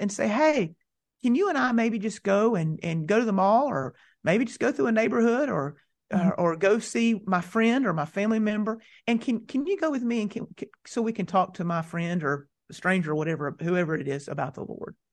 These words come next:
Speaker 2: Yeah, that's great. So where can people go to pick up your book and to learn a little bit more about you?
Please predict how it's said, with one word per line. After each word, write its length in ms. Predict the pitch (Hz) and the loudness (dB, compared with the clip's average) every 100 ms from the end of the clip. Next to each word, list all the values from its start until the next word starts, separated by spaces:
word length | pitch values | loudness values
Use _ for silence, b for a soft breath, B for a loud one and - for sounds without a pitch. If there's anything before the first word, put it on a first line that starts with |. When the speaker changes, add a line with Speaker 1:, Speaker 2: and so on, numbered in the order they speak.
| _ | _
Speaker 2:
Yeah, 260 | 180 185 170 _ | -4 -2 -2 _
that's 160 | - - | -20 -14
great. 360 | 170 180 175 B B B | -6 -4 -6 B B B
So 140 | - | 0
where 240 | 233 277 370 | 2 4 2
can 160 | 349 | 0
people 320 | 320 254 254 214 | -2 0 2 2
go 340 | 196 190 190 | 2 4 2
to 320 | 190 190 180 | 0 2 2
pick 220 | 180 247 | 2 2
up 160 | 277 277 | 2 2
your 100 | 277 | 2
book 280 | 214 214 214 | 2 0 -2
and 140 | 180 180 | -2 0
to 120 | 170 | 0
learn 220 | 170 175 | 0 0
a 80 | 165 | 0
little 140 | 165 | 0
bit 160 | 160 151 | -2 -4
more 120 | 147 | -6
about 220 | 139 131 | -4 -4
you? 120 | - | -4